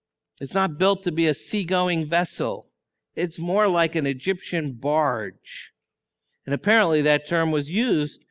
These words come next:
uh, in Egyptian literature for barges that would carry stuff up and down, uh, the Nile,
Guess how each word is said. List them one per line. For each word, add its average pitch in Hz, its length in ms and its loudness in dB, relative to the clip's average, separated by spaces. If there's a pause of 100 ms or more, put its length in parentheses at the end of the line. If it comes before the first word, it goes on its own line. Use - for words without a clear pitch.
(200)
uh, 143 360 2
in 156 180 -2
Egyptian 151 560 -2
literature 185 420 0
for - 180 -6
barges 147 680 0
that 143 140 -4
would 139 140 -10
carry 156 280 -2
stuff - 360 -4
up 151 160 -2
and 147 140 -6
down, 139 300 0 (340)
uh, 143 120 2
the 135 120 -2
Nile, 147 600 2